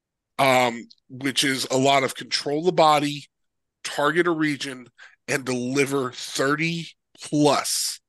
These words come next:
stab wounds to that region, and that should work.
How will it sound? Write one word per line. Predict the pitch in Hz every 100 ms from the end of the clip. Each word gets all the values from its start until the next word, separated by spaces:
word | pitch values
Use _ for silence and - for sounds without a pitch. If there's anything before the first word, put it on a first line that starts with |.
| _ _
stab | - - 147 127 120
wounds | 120 117 107
to | -
that | 120 123 120
region, | 123 123 139 156 156 - - - _
and | 117 113
that | 127 127 _ _ _
should | - - - - - 127
work. | 117 104 -